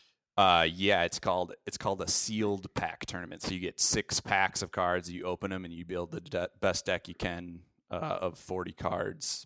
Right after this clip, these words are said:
between those six packs, um,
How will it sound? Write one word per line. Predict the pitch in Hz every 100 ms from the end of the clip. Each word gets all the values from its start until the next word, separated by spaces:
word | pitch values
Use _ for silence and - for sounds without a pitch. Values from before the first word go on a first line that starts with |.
| _ -
between | 92 - 90 87 85 85 _ _ _ _ _ _ _ _ _
those | 90 85
six | - -
packs, | - - - - - - -
um, | - 101 -